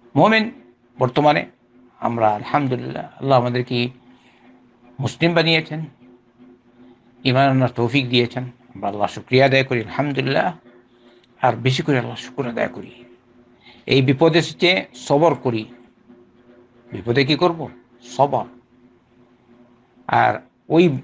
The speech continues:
বিপদ যখন আল্লাহ পাক দূর করে দিবেন, এখন তো অনেকটা দেখতে পাচ্ছি শি-, শিথিলতা, আমরা দেখতে পাচ্ছি আলহামদুলিল্লাহ, ইনশাআল্লাহ আল্লাহ দূর করে দিবেন।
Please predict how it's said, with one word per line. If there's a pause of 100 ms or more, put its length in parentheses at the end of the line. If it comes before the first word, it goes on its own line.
(160)
বিপদ
যখন
আল্লাহ
পাক
দূর
করে
দিবেন, (840)
এখন
তো
অনেকটা
দেখতে
পাচ্ছি
শি-, (200)
শিথিলতা,
আমরা
দেখতে
পাচ্ছি
আলহামদুলিল্লাহ, (540)
ইনশাআল্লাহ (340)
আল্লাহ
দূর
করে
দিবেন।